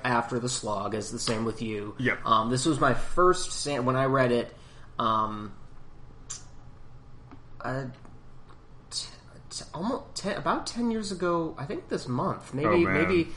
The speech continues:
Speaker 1: maybe next month it was, it was ten years. Um, but I read it, uh, after, after the, the, the Slog, um, and it was in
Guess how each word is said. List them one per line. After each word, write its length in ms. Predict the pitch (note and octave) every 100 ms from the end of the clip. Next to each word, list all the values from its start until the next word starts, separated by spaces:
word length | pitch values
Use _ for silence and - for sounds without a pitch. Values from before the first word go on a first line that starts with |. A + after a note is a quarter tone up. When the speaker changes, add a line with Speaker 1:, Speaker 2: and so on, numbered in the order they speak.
| -
Speaker 1:
maybe 220 | E3+ F3+
next 340 | D#3+ D3+ D3+ C#3+
month 300 | B2 G#2+ A2+
it 60 |
was, 220 | A2+ A2 A#2+
it 100 | A#2
was 160 | G#2
ten 180 | - G2+
years. 300 | G2 F#2+ F#2+ - - - - - C3
Um, 400 | C3 A#2+ A#2 A2+ - - - - - - - - -
but 360 | C3+ C3 - - - - - - - - - - - -
I 120 | C3
read 380 | B2+ A#2+ D#3+ E3
it, 300 | B2 A2+ - - - - - - - - - - - - -
uh, 40 |
after, 540 | B2 A2+ A#2 B2+ C3 A#2+
after 280 | A#2 A2+ A#2
the, 120 | A2
the, 420 | G#2+ - A2 A2
the 100 | A2+
Slog, 480 | - A#2+ A#2 A2+ A2 - - - - - -
um, 420 | B2 A2+ A2 A2 - - - - B2
and 300 | C3 B2+ B2+
it 60 |
was 520 | D3 D3 B2+ - - - -
in 560 | C3 C3 B2+ B2 A#2